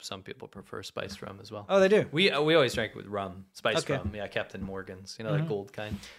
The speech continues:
Speaker 1: We used to drink
Speaker 2: That's
Speaker 1: the shit out of
Speaker 2: Captain
Speaker 1: that
Speaker 2: Morgan's
Speaker 1: stuff is
Speaker 2: another
Speaker 1: like Kool-Aid,
Speaker 2: r-,
Speaker 1: dude.
Speaker 2: massive, th-, yeah, Captain Morgan's spiced rum. They had the gold flecks in it, that one?
Speaker 1: No, no, it's not gold flecks. That's Goldschlager.
Speaker 2: No, no,
Speaker 1: Totally
Speaker 2: there's,
Speaker 1: different.
Speaker 2: there's a Captain Morgan's with gold flakes in it,
Speaker 1: Oh,
Speaker 2: too.
Speaker 1: is there?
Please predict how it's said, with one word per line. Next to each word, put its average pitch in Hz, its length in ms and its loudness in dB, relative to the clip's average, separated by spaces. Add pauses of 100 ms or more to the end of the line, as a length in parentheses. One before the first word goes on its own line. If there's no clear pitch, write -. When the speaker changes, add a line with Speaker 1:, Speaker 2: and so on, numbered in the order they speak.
(140)
Speaker 1:
We 147 80 -4
used 135 120 -4
to - 40 -14
drink 165 220 6
Speaker 2:
That's - 80 0
Speaker 1:
the - 60 2
shit - 440 4
out 104 160 4
of 98 140 -6
Speaker 2:
Captain 202 320 6
Speaker 1:
that 208 40 6
Speaker 2:
Morgan's 214 340 8
Speaker 1:
stuff 190 120 4
is 180 60 6
Speaker 2:
another 214 400 10
Speaker 1:
like 160 120 4
Kool-Aid, 143 200 6
Speaker 2:
r-, 98 200 -2
Speaker 1:
dude. 143 100 -2
Speaker 2:
massive, 160 540 4
th-, 180 140 -6
yeah, 139 340 4
Captain 185 280 4
Morgan's 180 280 6
spiced 170 320 6
rum. 170 280 4 (400)
They 139 80 6
had 151 100 6
the 143 80 4
gold 143 340 4
flecks 151 320 2
in 156 80 0
it, 151 120 -2
that 151 120 6
one? 170 180 -4 (160)
Speaker 1:
No, 190 160 0
no, 143 120 2
it's 156 260 -6
not 147 120 -6
gold 107 200 -6
flecks. - 240 -4
That's 139 180 -2
Goldschlager. 113 800 -6 (420)
Speaker 2:
No, 185 100 2
no, 220 140 8
Speaker 1:
Totally 190 60 8
Speaker 2:
there's, 202 300 6
Speaker 1:
different. - 240 -10
Speaker 2:
there's 196 220 8
a 190 40 8
Captain 185 300 4
Morgan's 156 320 4
with 120 100 -4
gold 135 240 4
flakes 120 320 -6
in 113 60 -8
it, 110 80 -6
Speaker 1:
Oh, 113 60 0
Speaker 2:
too. 104 100 0
Speaker 1:
is 107 80 -6
there? 127 160 -6